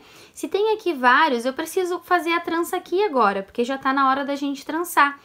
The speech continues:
Preciso movimentar ele aqui agora pra dar ali o desenho da trança. Se tá aqui no final, eu preciso pegar os pontos do meio ali pra gente mexer no finalzinho. E precisa ser pra trás, porque quando a gente pega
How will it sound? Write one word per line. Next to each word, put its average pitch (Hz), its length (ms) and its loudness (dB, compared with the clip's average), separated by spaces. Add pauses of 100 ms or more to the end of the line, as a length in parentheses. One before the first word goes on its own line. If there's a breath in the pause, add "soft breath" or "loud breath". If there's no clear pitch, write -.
(260 loud breath)
Preciso 202 320 -8
movimentar 262 640 0
ele 269 140 -2
aqui 269 200 -4
agora 247 440 0 (400 loud breath)
pra 311 260 4
dar 254 300 6
ali 247 160 -2
o 247 40 -2
desenho 262 400 0
da 285 140 0
trança. 226 500 -4
Se 392 260 2
tá 320 360 8
aqui 294 400 2
no 262 140 0
final, 320 600 4
eu 339 140 2
preciso 320 580 0
pegar 285 440 2
os 285 120 -6
pontos 214 460 -6
do 269 80 0
meio 240 500 2 (380 soft breath)
ali 208 300 -2
pra 294 160 -2
gente 285 260 -2
mexer 311 300 -2
no 269 100 -2
finalzinho. 285 580 -2
E 240 120 -8
precisa 262 400 -6
ser 247 160 -4
pra 302 200 0
trás, 220 360 0
porque - 180 -12
quando 202 240 -2
a 208 60 0
gente 220 260 -4
pega 202 400 -4